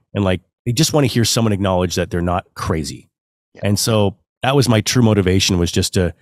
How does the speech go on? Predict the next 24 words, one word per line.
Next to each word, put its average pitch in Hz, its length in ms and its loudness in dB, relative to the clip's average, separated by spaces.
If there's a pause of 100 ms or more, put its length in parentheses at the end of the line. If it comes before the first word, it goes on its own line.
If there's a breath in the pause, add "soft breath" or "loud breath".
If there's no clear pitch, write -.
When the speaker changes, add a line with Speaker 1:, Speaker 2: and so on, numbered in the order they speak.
(220)
Speaker 1:
"Guys, 117 380 0 (920)
why 165 180 4
isn't 151 220 6
anyone 139 360 4
saying," 170 400 0
I 156 40 4
mean, 151 100 6
you 127 60 2
can 160 100 2
go 147 80 6
back 147 220 2
and 139 60 4
listen 139 180 2
to 120 200 4
episode 123 360 2
one 120 120 4
of 120 40 4
my 110 100 4
podcast. 117 480 0 (180 loud breath)
"Why 208 260 4
isn't 180 140 4
anyone 147 280 4
saying 208 240 4
anything? 139 480 4